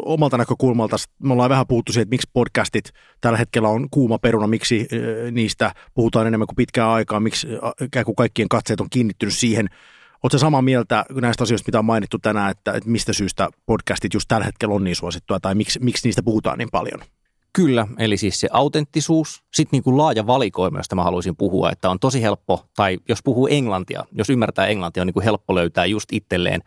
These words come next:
Speaker 2: sopivaa sisältöä. Ja sit kyllä niinku ihan oikeasti se tekniikan helpottuminen, siis se,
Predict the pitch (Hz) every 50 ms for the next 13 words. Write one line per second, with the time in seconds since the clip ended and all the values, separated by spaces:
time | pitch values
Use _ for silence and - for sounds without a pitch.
0 | _ - - - _ _ _ - 117 101 - 104 92 92 95 95 - 113 98 104
1 | 95 87 82 - 90 87 - - - - - 160 - _ _ - 247 196 180 196
2 | 196 - 202 165 185 190 180 170 147 139 - - 127 - - 135 127 - _ _
3 | _ _ _ _ _ _ _ _ _ 170 165 - - 120 113 - 117 110 117 120
4 | 113 - - 104 - _ - 95 - - 104 101 - - 135 131